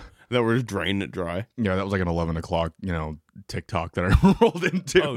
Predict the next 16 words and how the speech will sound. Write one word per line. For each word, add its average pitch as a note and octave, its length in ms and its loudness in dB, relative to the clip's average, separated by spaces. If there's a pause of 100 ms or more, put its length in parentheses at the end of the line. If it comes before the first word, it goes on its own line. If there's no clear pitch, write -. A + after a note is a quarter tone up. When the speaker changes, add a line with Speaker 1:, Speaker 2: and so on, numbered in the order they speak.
Speaker 1:
yeah. A#2+ 140 -2
Speaker 2:
I - 60 -2
was C#3 160 -4
like, C3 180 0
"Oh, B2 140 0
no, C3+ 140 0
this C3+ 100 -6
is B2 80 -8
twenty-six A#2+ 500 0
minutes A2+ 280 2
long, A#2 260 2
and G2+ 80 0
I'm B2 160 0
already G2+ 160 0
twenty-three A2 640 0
in." G#2 240 2